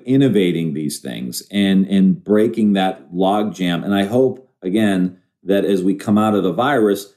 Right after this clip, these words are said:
we've slowed down a little bit. We've, we've looked at how our public health system, uh, you know, in some ways failed because some of it was,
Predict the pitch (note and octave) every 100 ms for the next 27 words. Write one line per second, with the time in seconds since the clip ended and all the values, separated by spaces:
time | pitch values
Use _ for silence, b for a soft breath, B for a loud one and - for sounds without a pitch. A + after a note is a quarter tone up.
0 | _ F#2 - - G#2 A#2+ A#2+ A2+ A2+ A2
1 | G#2+ G2+ E2+ G2 G2 - _ _ _ _
2 | _ G2 F#2+ F2+ - F#2 F#2+ F2 - F#2
3 | G#2 G#2+ - G#2+ G#2 - G#2 G2+ G2 F#2
4 | A2+ - G#2+ G2+ G2+ - G#2 G2+ - G2+
5 | - G2+ G2 G2 - _ _ _ _ _
6 | _ - F2+ F2 E2+ G2+ G2 F#2 F#2+ -
7 | A2 G2+ F#2+ F2+ - - C#3 G#2+ G2+ A2+
8 | F#2+ F2+ G2+ F#2 F2+ - _ _ _ _
9 | _ _ _ - G#2+ G#2 F2 F2+ F#2